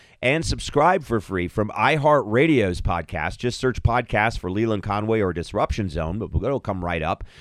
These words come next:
You can also download us for free and subscribe for free at Apple Podcasts and Google Play. It's pretty awesome. Super easy to get fresh new episodes sent right to your pocket.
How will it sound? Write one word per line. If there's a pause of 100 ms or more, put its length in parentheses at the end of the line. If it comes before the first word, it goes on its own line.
(140)
You
can
also
download
us
for
free
and
subscribe
for
free
at
Apple
Podcasts
and
Google
Play. (360)
It's
pretty
awesome. (140)
Super
easy
to
get
fresh
new
episodes
sent
right (120)
to
your
pocket.